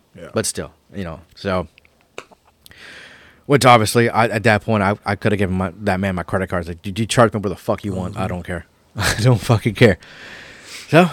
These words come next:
Speaker 2: from there, we go. We go, and it, a ten-hour drive turned into a fifteen-hour drive.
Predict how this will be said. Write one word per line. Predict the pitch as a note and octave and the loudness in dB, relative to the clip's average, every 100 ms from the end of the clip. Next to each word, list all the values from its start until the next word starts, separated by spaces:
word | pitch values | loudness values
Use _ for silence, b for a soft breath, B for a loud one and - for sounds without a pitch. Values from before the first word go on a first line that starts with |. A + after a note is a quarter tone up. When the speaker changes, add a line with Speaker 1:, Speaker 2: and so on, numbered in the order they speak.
| - | -6
Speaker 2:
from | - B2 | -6 2
there, | C3 E3 - - | 4 4 0 -6
we | C3+ C#3+ | 0 6
go. | C#3+ - B B B _ _ _ | 6 4 B B B _ _ _
We | G#2+ | 0
go, | A2 G#2+ G#2 | 2 0 -2
and | G#2 G2+ G2 F#2 | -2 -2 -4 -6
it, | G2 F#2+ _ | -6 -6 _
a | G2 F#2+ | -8 -8
ten-hour | - - A2 A2 G#2+ | -8 -4 0 2 2
drive | G2 G2+ G2 G2+ - | 2 2 4 2 -2
turned | - G2 F#2+ | -6 -4 -2
into | F#2+ F2+ - F#2 | -4 -6 -6 -6
a | E2 | -6
fifteen-hour | - F#2 - F2 E2+ D#2 D#2 | -4 -6 -4 -8 -6 -6 -8
drive. | D2+ D2+ F2 | -8 -10 -12